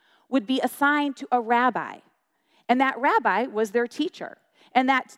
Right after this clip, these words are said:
that rabbi would teach them the scriptures, but he also would teach them whole life things. It wasn't just about the scriptures. It was about how to live life and live life well. So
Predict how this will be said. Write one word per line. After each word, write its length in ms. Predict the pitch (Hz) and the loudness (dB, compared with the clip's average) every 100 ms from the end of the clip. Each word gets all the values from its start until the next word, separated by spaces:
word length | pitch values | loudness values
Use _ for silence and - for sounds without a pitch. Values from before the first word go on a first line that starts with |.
| 220 | 0
that 200 | 240 220 | 2 4
rabbi 340 | 269 302 277 | 2 4 2
would 180 | 233 220 | 2 -2
teach 240 | 269 240 | -6 -4
them 140 | 262 220 | -2 -2
the 60 | |
scriptures, 460 | 202 - 254 311 247 | -4 -2 -4 -4 -4
but 140 | 247 | -2
he 100 | 254 - | -2 0
also 260 | 311 466 | -2 -2
would 160 | 294 214 | -2 -2
teach 280 | - 302 - | -2 -8 -2
them 160 | 226 | -2
whole 300 | 196 - 294 | -2 -4 -4
life 360 | 254 185 269 - | 2 2 2 -4
things. 300 | 175 127 - - _ _ - | -14 -16 -18 -20 _ _ -2
It 60 | |
wasn't 260 | 269 330 247 | 0 0 -2
just 220 | 269 - | -8 -2
about 240 | 262 220 | 2 2
the 80 | 202 | -2
scriptures. 480 | - 269 262 240 208 - - - | -6 -6 -4 -4 -4 -6 -20 -4
It 80 | |
was 140 | 294 370 | 0 2
about 240 | 254 226 | 2 2
how 200 | - 240 | 2 0
to 140 | 247 254 | 2 -2
live 360 | 208 220 226 | 0 0 0
life 340 | 208 180 180 226 | -2 0 0 0
and 160 | 196 | -8
live 260 | 180 180 170 | -4 -4 -2
life 300 | 170 170 - | -4 -4 -6
well. 360 | 269 - - - _ _ _ _ | -10 -6 -6 -8 _ _ _ _
So 140 | _ | _